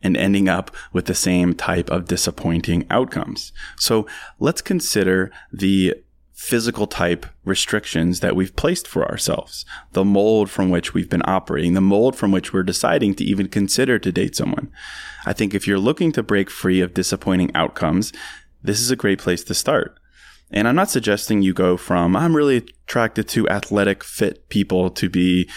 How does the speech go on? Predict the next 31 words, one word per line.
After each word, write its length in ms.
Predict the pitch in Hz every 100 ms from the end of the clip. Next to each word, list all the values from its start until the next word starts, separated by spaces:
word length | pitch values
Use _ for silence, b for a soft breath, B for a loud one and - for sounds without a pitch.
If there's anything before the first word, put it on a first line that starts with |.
| B B
to 100 | -
being 220 | 95 95 90
like, 140 | 92
"Ah, 120 | 95
forget 360 | 95 95 95 90
it, 100 | 76
you 100 | 87
know, 240 | 85 90 -
dad 260 | 95 95
bods 380 | 90 92 90 90
line 300 | 92 92 90
up," 240 | 90 87 90
or, 100 | 90
"I 140 | 101
just 140 | 92
have 140 | 92 90
no 160 | 95
standard," 540 | 87 - 92 92 90 90
or 60 |
whatever. 400 | 92 95 139 92 B B B B B B _ _
Attraction 580 | 80 - 73 131 - 123
is 120 | 95
attraction. 680 | 90 - 95 92 - - -
I 60 | -
feel 160 | - 104
like 120 | 95
that's 200 | 95 -
a 60 |
har-, 400 | 87 - 98 92 -
hardwired 800 | - 95 95 87 87 85 82 -
thing. 260 | 92 -